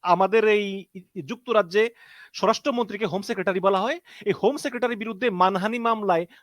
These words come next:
চৌধুরী মঈনুদ্দিনের ঐতিহাসিক বিজয় হয়েছে। এই গতকাল বৃহস্প-, গত পরশুদিন বৃহস্পতিবার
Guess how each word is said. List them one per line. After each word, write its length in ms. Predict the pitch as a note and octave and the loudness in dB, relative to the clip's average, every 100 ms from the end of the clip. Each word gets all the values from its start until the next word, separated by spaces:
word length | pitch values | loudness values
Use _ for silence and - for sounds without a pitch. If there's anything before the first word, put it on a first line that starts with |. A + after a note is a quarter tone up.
| _ | _
চৌধুরী 460 | B3 A#3 G3 A#3+ A#3+ | -2 0 -2 -2 -4
মঈনুদ্দিনের 760 | G#3+ B3+ B3 A#3+ F3+ A3 G#3+ | 0 0 0 -4 -6 0 2
ঐতিহাসিক 580 | G3+ G3+ A3 G#3 A3+ E3+ | 2 2 -2 -2 -4 -10
বিজয় 260 | F#3 G3 | -4 -2
হয়েছে। 380 | F3 F#3 F#3 C#4+ - _ _ _ - | 0 -2 -4 -6 -8 _ _ _ -2
এই 180 | G3 F#3 | 0 2
গতকাল 400 | F#3+ G#3+ G#3+ F#3+ | 0 -2 -2 -2
বৃহস্প-, 560 | F#3 F#3+ A3 G3+ F#3+ | -2 -2 -2 -2 -4
গত 280 | F3+ F3+ F#3+ | -4 -4 -4
পরশুদিন 460 | - G3+ - G#3+ G#3 | -2 -2 -2 -6 -4
বৃহস্পতিবার 440 | F#3 G3+ G#3+ A#3+ | -2 -2 0 0